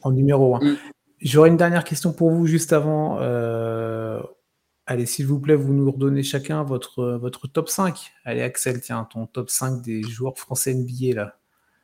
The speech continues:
Speaker 2: Donc, j'avais en cinq Abdul Wad.
Speaker 1: Ouais.
Speaker 2: J'avais en quatre Batum.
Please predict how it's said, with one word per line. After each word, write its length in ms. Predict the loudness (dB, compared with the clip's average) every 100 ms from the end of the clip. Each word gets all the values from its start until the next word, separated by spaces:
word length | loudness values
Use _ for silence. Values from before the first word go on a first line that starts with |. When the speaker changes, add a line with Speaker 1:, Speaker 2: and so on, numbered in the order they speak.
| -14
Speaker 2:
Donc, 320 | -2 2 2
j'avais 300 | 2 0 2
en 120 | 2
cinq 520 | 0 0 0 0 -6 -2
Abdul 420 | -2 -2 -4 -2
Wad. 560 | 4 4 4 0 -2 -8 -20 -20 _ -16
Speaker 1:
Ouais. 220 | -14 -14 _ _ _ -16
Speaker 2:
J'avais 560 | -14 -6 -2 -2 -2
en 140 | -4 -4
quatre 320 | -4 -6 -6
Batum. 760 | -4 -4 -4 -10 -6 -4 -6